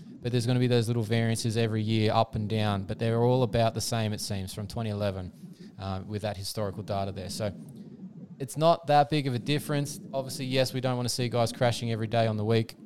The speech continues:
uh, but they do spend a lot of time practicing and a lot less time racing. So if you look at it that, from that point of view too, they're obviously making, still having more injuries during race day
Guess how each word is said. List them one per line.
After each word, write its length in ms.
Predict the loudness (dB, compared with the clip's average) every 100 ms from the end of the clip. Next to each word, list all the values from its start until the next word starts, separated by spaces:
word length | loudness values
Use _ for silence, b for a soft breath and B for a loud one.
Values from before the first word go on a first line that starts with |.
| -10
uh, 220 | -4 -4
but 160 | -2 0
they 100 | 2
do 180 | 4 2
spend 240 | 2 0
a 40 | 2
lot 280 | 4 2
of 120 | 2 -4
time 260 | -2 -2
practicing 640 | 2 0 0 -2 0 -2 -4 B B B -2
and 140 | 0
a 20 |
lot 220 | 4 2
less 240 | 4 2 2
time 340 | 0 2 2
racing. 400 | 2 0 -2 -6 -8
So 360 | 0 2 2 0 B B -6
if 120 | 0
you 80 | 2
look 160 | 2
at 60 | 2
it 120 | 2
that, 140 | -2
from 140 | 0 2
that 200 | 2 2
point 220 | 2 2
of 40 |
view 140 | 2 0
too, 320 | 4 4 2 -2 -18 -20 -20 -20 -20 -20 -12 2
they're 120 | 4
obviously 280 | 4 2 2
making, 420 | 2 2 -2 -4
still 220 | -2 2
having 280 | 4 4 2
more 240 | 2 2 2
injuries 420 | 0 0 0 -2
during 240 | -2 0
race 260 | 2 0 2
day 300 | 0 0